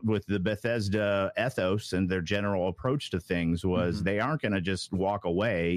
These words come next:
Speaker 1: even though it's got some technical issues. So,
Speaker 2: Oh, they definitely,
Speaker 1: um,
Speaker 2: they couldn't have
Speaker 1: you
Speaker 2: done
Speaker 1: know.
Speaker 2: that. No way. They still
Speaker 1: Yeah.
Speaker 2: wouldn't, they wouldn't have done, they would have just kept that game going forever.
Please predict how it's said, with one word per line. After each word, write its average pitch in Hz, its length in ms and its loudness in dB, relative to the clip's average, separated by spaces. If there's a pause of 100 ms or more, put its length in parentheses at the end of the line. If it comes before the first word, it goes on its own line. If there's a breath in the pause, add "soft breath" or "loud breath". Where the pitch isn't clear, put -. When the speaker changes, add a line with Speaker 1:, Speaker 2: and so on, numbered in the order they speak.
Speaker 1:
even 90 280 0
though 87 200 0
it's 82 120 -2
got 85 240 -4
some 82 160 -2
technical 85 500 -4
issues. 135 340 -4
So, 87 280 -2 (280 soft breath)
Speaker 2:
Oh, 139 100 2
they 127 120 2
definitely, 90 380 0
Speaker 1:
um, 80 240 -2
Speaker 2:
they - 160 -6
couldn't 110 200 -6
have 101 100 -6
Speaker 1:
you 120 60 2
Speaker 2:
done 104 100 2
Speaker 1:
know. 78 140 -2
Speaker 2:
that. 78 100 -12 (180)
No 104 220 -4
way. 90 280 -10 (300)
They 104 140 -4
still 110 320 -6
Speaker 1:
Yeah. 98 60 -10 (240)
Speaker 2:
wouldn't, - 260 -14
they 110 100 -2
wouldn't 107 220 -4
have 95 100 -10
done, 101 260 -8
they 107 120 0
would 101 140 -8
have 95 100 -16
just - 180 -18
kept 80 180 -12
that 87 140 -12
game 95 240 -10
going - 200 -12
forever. - 420 -14